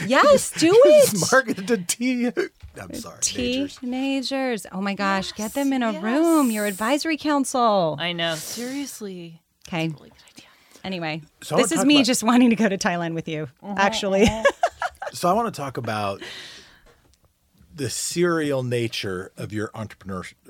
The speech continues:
Speaker 2: uh, your entrepreneurial journey. Okay. Why did you deci-, what I find, one of the things I find interesting is you start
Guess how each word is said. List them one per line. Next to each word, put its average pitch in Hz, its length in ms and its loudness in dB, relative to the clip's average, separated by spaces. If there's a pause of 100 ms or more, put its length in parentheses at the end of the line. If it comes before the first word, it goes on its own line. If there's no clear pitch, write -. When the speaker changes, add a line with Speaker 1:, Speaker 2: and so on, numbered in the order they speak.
Speaker 2:
uh, 131 140 -14
your 117 180 -10
entrepreneurial 101 800 -8
journey. 85 400 -12 (360)
Okay. - 220 -20 (580)
Why 131 320 -2
did 196 180 -6
you 190 80 -6
deci-, 117 340 -10 (840)
what 170 120 -4
I 143 80 -4
find, 175 360 -2
one 190 140 4
of 156 80 0
the 117 60 -4
things 113 120 -4
I 98 60 -6
find 87 200 -10
interesting - 360 -20 (720)
is 101 200 -10
you 101 80 -6
start 139 540 -2